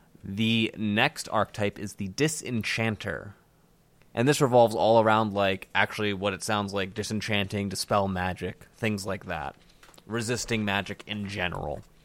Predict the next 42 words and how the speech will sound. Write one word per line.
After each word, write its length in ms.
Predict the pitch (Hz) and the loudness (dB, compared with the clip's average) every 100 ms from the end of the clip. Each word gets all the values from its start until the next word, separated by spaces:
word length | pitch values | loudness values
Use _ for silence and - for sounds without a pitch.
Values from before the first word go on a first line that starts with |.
| _ - - - - - | _ -20 -20 -20 -20 -20
So 240 | - - 131 | -8 4 4
the 100 | 120 | 6
first 260 | 147 143 | 6 4
thing 140 | 160 147 | 2 2
that's 140 | 120 - | 0 2
altered 420 | 110 120 156 151 | 4 4 2 0
is 240 | 113 104 | 0 -2
the 140 | 101 107 | -2 0
list 240 | 117 - | 0 0
of 140 | 104 92 | -4 0
bonus 340 | 104 104 - | 0 0 -4
feats 260 | 104 95 104 | -6 -6 -4
you 80 | |
can 120 | 101 101 | -6 -4
pick 240 | 107 - | -6 -6
from. 420 | - 98 92 90 | -2 0 0 -2
Every 200 | 113 107 | -2 -4
three 180 | - 110 | -4 -2
levels 220 | 104 104 | 0 -2
you 60 | 101 | -2
get 120 | 98 | -2
a 40 | |
bonus 400 | 90 104 117 110 | 0 0 2 -2
feat. 320 | - 120 117 - _ _ _ - | 0 0 0 -2 _ _ _ -8
Instead 260 | 104 - 139 | 0 6 6
of 80 | |
choosing 240 | - 127 123 | 6 2 4
from 100 | 117 | 2
the 80 | 101 | 4
regular 420 | 120 113 110 101 | 4 4 2 4
list, 320 | 98 92 - | 2 -2 -4
they 120 | 107 | -4
ha-, 400 | 101 101 98 92 | 0 2 2 0
the 100 | 98 | -2
Disenchanter 520 | 107 117 110 123 110 | -2 -2 -2 -2 0
has 200 | 104 104 | 0 -2
their 220 | 92 92 104 | -2 -4 2
own 240 | 110 101 | 2 2
list 260 | 90 82 - | -2 -4 -8
they 100 | 95 | -8
pick 240 | 104 95 | -6 -10
from. 460 | - 87 76 92 | -4 -2 -2 -8